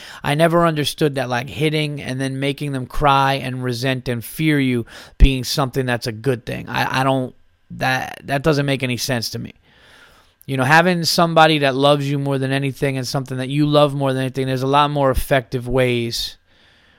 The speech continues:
to. Now, don't get me wrong. Some people get, need to get the shit kicked out of 'em. I understand that. As you guys know, around Christmas time, I had a situation, you know, where I had, I had to hit somebody, and it was no choice. You know, it was no choice.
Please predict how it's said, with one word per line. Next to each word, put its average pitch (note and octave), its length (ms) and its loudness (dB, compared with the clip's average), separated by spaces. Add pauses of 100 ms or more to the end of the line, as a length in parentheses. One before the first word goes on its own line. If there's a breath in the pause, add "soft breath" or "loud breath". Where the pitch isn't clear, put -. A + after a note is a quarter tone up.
(260 soft breath)
to. A#2+ 500 -2 (1120)
Now, D3+ 100 4
don't F#3 200 10
get G3 120 8
me D#3+ 100 4
wrong. D3+ 400 8
Some F3+ 240 4
people D#3 300 8
get, D3+ 140 -2
need D3+ 160 -2
to D3 60 0
get C#3 160 0
the C#3 60 -6
shit - 280 0
kicked A#2 180 -4
out A2 160 0
of G#2+ 80 -4
'em. A2 100 -10
I C3 200 6
understand B2+ 520 0
that. A#2 160 -12 (480 soft breath)
As B2 240 0
you C3 100 -4
guys B2+ 280 4
know, B2 480 4
around B2 300 2
Christmas C3 340 -4
time, B2 220 -2
I A#2+ 60 2
had B2 100 2
a A#2 60 -2
situation, B2+ 720 -4 (420 loud breath)
you B2+ 120 -4
know, B2 180 0
where A#2+ 180 2
I A#2+ 140 4
had, B2 240 -2
I B2 160 -2
had A#2+ 160 -2
to A#2+ 60 -2
hit D#3 180 2
somebody, - 480 -4 (480 loud breath)
and A#2+ 340 -2
it - 160 -8
was B2 240 0
no C3 180 4
choice. - 680 4 (300)
You B2+ 140 -6
know, B2 200 2
it B2+ 80 2
was B2 180 -4
no B2 160 -2
choice. - 540 0